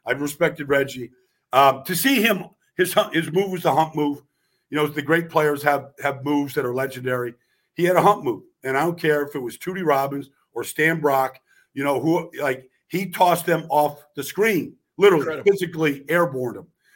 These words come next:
Speaker 1: And, uh, and, and we would, we would all watch it, you know, on Mondays as a team. We'd watch Reggie throwing these grown men around. Like, I remember late in the year when I'm in Philadelphia with them, we had this scale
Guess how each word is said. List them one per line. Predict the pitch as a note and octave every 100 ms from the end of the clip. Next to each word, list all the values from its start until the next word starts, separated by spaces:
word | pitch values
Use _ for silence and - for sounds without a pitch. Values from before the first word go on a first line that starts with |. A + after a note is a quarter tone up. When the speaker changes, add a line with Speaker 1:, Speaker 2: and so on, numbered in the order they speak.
| - _ -
Speaker 1:
And, | D3+ D3+ D3+
uh, | C#3+ C3+ B2 A#2+ _ _ _ _ _ _ -
and, | D#3
and | E3+ F#3
we | A#3
would, | B3 F#3 -
we | F3 A#3
would | G#3
all | F3+ G3+ A#3+ F#3
watch | F#3+ - - B2
it, | G2+ _ _ _ _ D#3+
you | D#3
know, | D3 C#3+ - _ _ _ -
on | D3+ D3+
Mondays | D3+ F3+ F#3 C3 A#2 G#2+ -
as | D#3+ D3+
a | D3+
team. | A#3+ C4 F#3 - - _ _ D3+
We'd | E3+
watch | D#3+ D#3 D3+
Reggie | D3 E3 D#3+ B2+
throwing | D#3+ D#3+
these | C#3+ -
grown | C#3+ C#3+ C#3
men | C3 B2+
around. | A#2+ A#2 G2+ F2 _ _ _ C#3+
Like, | D3 - _ _ -
I | D#3
remember | F#3+ G3 F3 D#3 -
late | D#3 F3
in | E3
the | E3
year | E3 D#3+ C#3+ - -
when | C#3+
I'm | C#3+
in | C3
Philadelphia | E3+ D#3+ D3+ D3+ C#3+
with | B2+ B2+
them, | A2+ - _ _ _ _ _ _ - -
we | B2+ D3
had | E3
this | D#3 C#3+
scale | - G3 A3 C#3+ F#2+